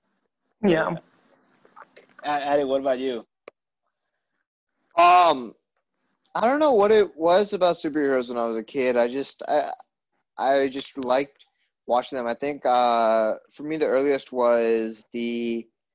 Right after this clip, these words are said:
Speaker 3: um, Teen Titans show
Speaker 2: Mm.
Speaker 1: Yeah.
Speaker 3: in
Speaker 2: Mm.
Speaker 3: two thousand three or whatever. That was on a lot, and I would just really got,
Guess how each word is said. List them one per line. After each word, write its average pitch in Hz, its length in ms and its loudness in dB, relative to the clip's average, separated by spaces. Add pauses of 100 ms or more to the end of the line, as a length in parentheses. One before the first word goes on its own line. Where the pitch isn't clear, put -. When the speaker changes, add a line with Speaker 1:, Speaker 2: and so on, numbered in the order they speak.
(340)
Speaker 3:
um, 107 680 0 (580)
Teen 156 140 -6
Titans 131 340 -6
show 208 400 0 (300)
Speaker 2:
Mm. 190 240 2
Speaker 1:
Yeah. 165 220 2
Speaker 3:
in 123 120 -6
Speaker 2:
Mm. 120 40 -14
Speaker 3:
two 120 80 -10
thousand 131 320 -4
three 135 120 0
or 151 80 2
whatever. 160 340 2
That 131 240 2
was 156 160 0
on 143 440 2 (380)
a 107 60 -10
lot, 113 440 2
and 117 540 -2
I 127 60 0
would 131 80 -2
just - 320 -18
really 127 580 -8
got, 127 220 -2